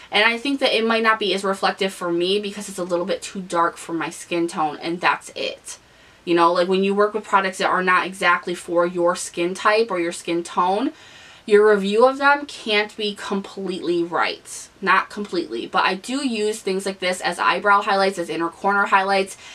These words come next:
and I can still use it as a cheek, nose, whatever kind of highlight I want to, especially with a bronze kind of look.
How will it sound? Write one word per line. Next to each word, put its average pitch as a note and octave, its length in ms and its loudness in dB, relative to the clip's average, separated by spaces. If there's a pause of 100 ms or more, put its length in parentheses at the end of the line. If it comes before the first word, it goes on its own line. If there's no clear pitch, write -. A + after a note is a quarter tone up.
(140)
and G3 120 2
I G3 60 4
can G3 140 -6
still A#3 300 2
use A3 240 -2
it G#3 100 4
as F3+ 140 0
a F3 80 -6
cheek, G#3+ 420 -6
nose, F#3+ 400 4
whatever F#3+ 440 4
kind G3+ 260 -2
of G3 60 2
highlight F3+ 260 0
I F3 140 0
want F3 360 0
to, F3+ 200 -4
especially F3+ 420 -6
with F3 160 -4
a F3 140 -2
bronze E3+ 480 2
kind E3 200 -4
of D#3+ 140 -10
look. E3 380 -2